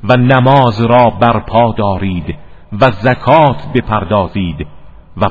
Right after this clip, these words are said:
به خدا قرض الحسنه دهید، در راه او انفاق نمایید و بدانید آنچه را از کارهای نیک برای خود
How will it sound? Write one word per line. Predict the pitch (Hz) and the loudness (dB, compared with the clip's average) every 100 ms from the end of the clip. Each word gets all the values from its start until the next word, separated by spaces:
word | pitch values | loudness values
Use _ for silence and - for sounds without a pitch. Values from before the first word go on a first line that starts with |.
| - | -2
به | 120 | -2
خدا | - 139 120 139 131 110 - - - | 0 2 4 4 4 0 -8 -18 -2
قرض | 143 123 101 | 0 0 0
الحسنه | 131 110 98 120 - 104 160 | 2 0 0 -4 -2 -2 0
دهید، | 143 78 85 71 - - - - - - - | -2 -6 -8 -12 -16 -20 -18 -20 -20 -10 -2
در | 226 | -2
راه | 170 110 156 117 131 - | 0 2 4 2 -2 -2
او | 131 117 - - - - | -2 -2 -6 -14 -10 -2
انفاق | 139 113 - 113 139 135 113 | 2 2 2 2 4 0 -2
نمایید | 110 101 92 80 - 78 71 - - - - - - - - | -2 -2 -2 -4 -8 -10 -12 -16 -20 -20 -16 -16 -16 -12 -6
و | 92 - | -6 -2
بدانید | 151 131 110 101 98 76 - - - - | 0 2 2 0 -2 -4 -10 -20 -20 -2
آنچه | 127 175 151 - 151 | 2 4 2 2 2
را | 143 131 - | 4 4 2
از | 139 147 | -2 -2
کارهای | - 139 127 110 120 131 120 | 0 2 2 2 0 2 2
نیک | 120 113 123 113 - 101 - - | 0 0 0 -2 -6 -12 -16 -8
برای | 104 127 135 165 139 123 | 0 2 4 4 2 0
خود | - 127 104 | 0 -2 -2